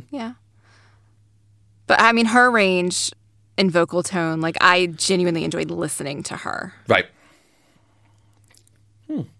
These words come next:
Speaker 1: So,
Speaker 2: Hmm.
Speaker 1: I see what you're saying. I do. I think the movie just stole my heart so much that I don't care about any of the flaws.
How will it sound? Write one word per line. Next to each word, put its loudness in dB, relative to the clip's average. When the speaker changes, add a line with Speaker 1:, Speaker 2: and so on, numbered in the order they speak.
Speaker 1:
So, -12
Speaker 2:
Hmm. -8
Speaker 1:
I 0
see 2
what 2
you're 2
saying. 2
I 0
do. -2
I 2
think 0
the 2
movie 4
just -2
stole 0
my 2
heart 0
so 0
much 0
that 0
I 2
don't 0
care 0
about 0
any -2
of -4
the -6
flaws. 0